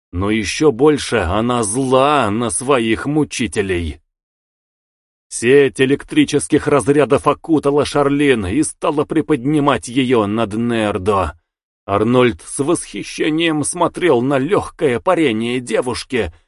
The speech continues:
завёрнутой в искрящиеся блёстки. Это было не менее сказочно, чем разговаривающий Миша,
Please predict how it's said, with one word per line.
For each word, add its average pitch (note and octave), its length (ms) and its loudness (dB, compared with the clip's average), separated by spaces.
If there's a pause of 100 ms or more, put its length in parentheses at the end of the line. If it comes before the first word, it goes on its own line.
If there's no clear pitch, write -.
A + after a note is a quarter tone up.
(140)
завёрнутой A2+ 840 0
в C#3+ 100 -2
искрящиеся G#2+ 880 -4
блёстки. G2+ 640 -4 (1040)
Это F#2+ 320 0
было A2 260 2
не A#2 220 2
менее A#2 480 0
сказочно, A2 880 -2
чем B2+ 280 -2
разговаривающий A#2 1120 0
Миша, G#2 520 -4